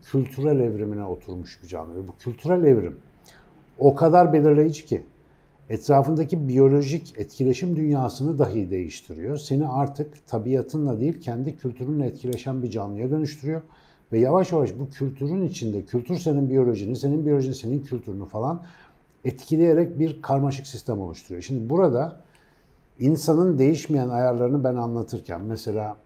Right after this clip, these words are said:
beslenme konusunu anlatıyoruz ya. Şimdi beslenmede bakarsan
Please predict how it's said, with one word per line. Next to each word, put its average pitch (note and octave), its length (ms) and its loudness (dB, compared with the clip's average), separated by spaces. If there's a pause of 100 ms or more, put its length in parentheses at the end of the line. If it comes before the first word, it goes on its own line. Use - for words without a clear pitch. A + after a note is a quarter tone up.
(160)
beslenme C3+ 500 2
konusunu A2+ 360 -6
anlatıyoruz A2+ 500 -6
ya. D#2 160 -12 (360)
Şimdi B2+ 180 -4
beslenmede D3+ 640 2
bakarsan D#3+ 560 -2